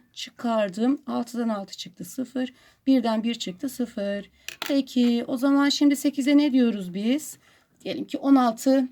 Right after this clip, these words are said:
fındık vardı. İki kişiye paylaştırdık. Ee, her birine sekiz düştü. Yani sekiz nedir? Bölüm. Herkese düşen miktar. Her birine düşen miktar. Geriye de kaç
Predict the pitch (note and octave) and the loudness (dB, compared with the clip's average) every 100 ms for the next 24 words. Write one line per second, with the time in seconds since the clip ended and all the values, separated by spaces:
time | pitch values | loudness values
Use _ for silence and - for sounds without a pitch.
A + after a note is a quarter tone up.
0 | _ _ - C4 C4 C4 A3 E3 F3+ C#4 | _ _ 2 4 4 2 2 2 0 -4
1 | - - A#3+ - C4 C4 A#3+ A3 G3+ F#3 | -2 -2 -2 0 -2 0 -2 0 -2 -6
2 | - D#3+ B3+ D#4 _ _ _ _ - G3+ | -8 -6 -6 -8 _ _ _ _ -12 -8
3 | G3+ B3+ C#4 A#3 C4 D4+ C#4 - A#3 F3+ | -2 2 2 2 -2 0 -2 0 -2 -4
4 | F3 - G3+ G#3 F#3 F3+ B3+ C4 A#3 C4+ | -10 -6 -2 -2 -2 -2 -2 -2 0 0
5 | A3+ B3+ D4+ - _ _ _ G3 A3+ C4 | 2 2 0 -4 _ _ _ -2 4 6
6 | D4 E4 D4+ B3 B3 G3 E3 E3+ - C4+ | 6 4 4 6 6 4 -2 -8 -4 0
7 | C4 A#3 G#3+ C4+ A3 - B3 C4 A3 - | 0 -2 -6 -6 -6 -4 0 0 -2 -6
8 | - G3+ F3+ G#3 G#3+ G3 F#3+ F3+ F3+ B3 | -6 -6 -4 -4 -4 -4 -6 -6 -4 -2
9 | C4+ G3+ - - F#3 _ - - _ C#4 | -2 -4 -10 -12 -12 _ -20 -20 _ -2
10 | C#4 C#4+ C#4+ B3+ B3+ D#4 | 2 4 4 2 2 -2